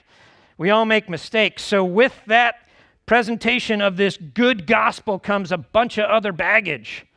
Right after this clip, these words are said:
And as many people look at the church and they see ch-, Christianity associated with a particular political party, whether the hat you wear is red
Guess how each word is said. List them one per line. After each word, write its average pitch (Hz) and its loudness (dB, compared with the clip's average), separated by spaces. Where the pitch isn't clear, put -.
And 185 0
as 190 0
many 240 2
people 220 -2
look 240 0
at 220 -4
the 190 -10
church 254 0
and 208 -4
they 202 -2
see 240 -2
ch-, - -12
Christianity 240 0
associated 214 0
with 196 -2
a 202 -2
particular 220 -4
political 214 0
party, 240 0
whether 196 -2
the 175 -2
hat 233 0
you 214 -8
wear 220 0
is 170 -4
red 233 2